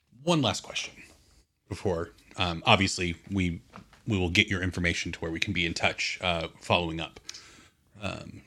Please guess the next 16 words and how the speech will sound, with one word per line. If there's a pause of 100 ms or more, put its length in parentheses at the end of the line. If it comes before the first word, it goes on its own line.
(140)
but
before
I (260)
let
you
go
today, (500)
um, (1120)
the
elf
that
we
brought
you
in
with,